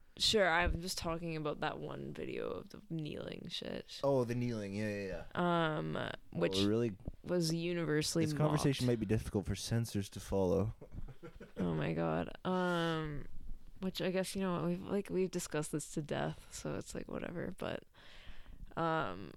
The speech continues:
Speaker 1: I just, I think until we, um,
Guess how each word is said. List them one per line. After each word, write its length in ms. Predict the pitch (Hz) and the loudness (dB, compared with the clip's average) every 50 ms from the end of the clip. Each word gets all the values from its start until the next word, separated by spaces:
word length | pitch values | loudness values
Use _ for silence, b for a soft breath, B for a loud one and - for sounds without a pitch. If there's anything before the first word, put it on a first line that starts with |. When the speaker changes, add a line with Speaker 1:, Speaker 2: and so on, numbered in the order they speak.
| - - - - - - | -14 -14 -10 -8 -2 0
Speaker 1:
I 200 | 156 139 147 151 | 2 2 2 2
just, 300 | 156 175 175 - - - - - - - - - - - - - - - - - - - | 0 0 -2 -2 -4 -6 -12 -16 -16 -16 -16 -14 -12 -12 -12 -12 -14 -16 -16 -8 -2 0
I 100 | 175 175 | 0 0
think 300 | 170 - 175 175 175 - | 2 0 0 0 0 0
until 560 | 180 180 170 - - 170 160 160 165 165 165 156 | 0 0 0 0 2 2 4 4 4 4 4 4
we, 840 | 165 160 160 156 156 156 156 156 156 156 156 156 156 156 160 - - - - - - - - | 4 4 4 4 4 4 4 4 4 4 4 4 4 2 2 0 0 -2 -6 -6 -10 -8 -4
um, 840 | 175 175 165 156 - 143 143 143 143 147 - - - - - 160 | -2 0 0 0 0 0 -2 -2 -4 -6 -6 -8 -10 -8 -8 -10